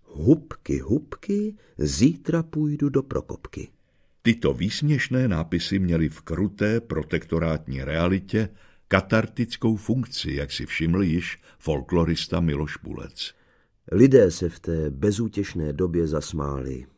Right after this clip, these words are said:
Speaker 1: měli radost z bezmocnosti okupantů a i to bylo v tísnivé protektorátní atmosféře hodně.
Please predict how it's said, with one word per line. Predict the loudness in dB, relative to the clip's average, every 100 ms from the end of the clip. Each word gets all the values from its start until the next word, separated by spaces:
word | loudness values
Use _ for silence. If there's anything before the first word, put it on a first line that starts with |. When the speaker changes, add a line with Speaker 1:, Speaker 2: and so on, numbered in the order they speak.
| -2
Speaker 1:
měli | 2 4
radost | 4 4 2 -4 -14 -12
z | -8 -2
bezmocnosti | 2 2 2 -2 -4 -4 -6 -8
okupantů | -4 -4 -2 -2 -2 -4 -4 -8 _ _ _ _ -4
a |
i | -2 -2
to | -2 -2 0
bylo | 2 2
v | 0
tísnivé | -4 -6 -4 0 0
protektorátní | 0 -2 -2 -2 -2 -2 -2 -4 -6
atmosféře | -8 -6 -6 -6 -8 -8 -6
hodně. | -6 -6 -8 -12